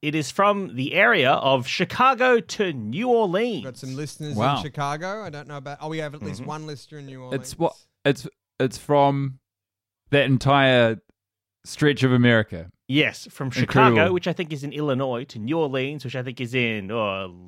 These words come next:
Speaker 1: Lu-, Louisiana,
Speaker 3: Louisiana,
Speaker 1: maybe?
Speaker 3: yeah.
Speaker 1: Yeah.
Speaker 3: It's, it's great that a,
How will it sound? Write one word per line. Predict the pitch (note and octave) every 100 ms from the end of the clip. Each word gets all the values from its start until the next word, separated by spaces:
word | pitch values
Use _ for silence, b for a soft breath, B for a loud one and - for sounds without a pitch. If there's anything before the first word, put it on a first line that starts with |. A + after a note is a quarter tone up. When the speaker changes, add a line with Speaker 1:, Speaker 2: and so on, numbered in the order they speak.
| F#2
Speaker 1:
Lu-, | G2 F2
Louisiana, | G#2 C3+ B2+ D#3+ C3+
Speaker 3:
Louisiana, | B2+ D3
Speaker 1:
maybe? | C3+ B2
Speaker 3:
yeah. | C#3+ C3 G2+ - -
Speaker 1:
Yeah. | A#2+ A#2
Speaker 3:
It's, | - - -
it's | C3 -
great | D3 D#3 G#2+
that | C#3 -
a, | A#2+ A#2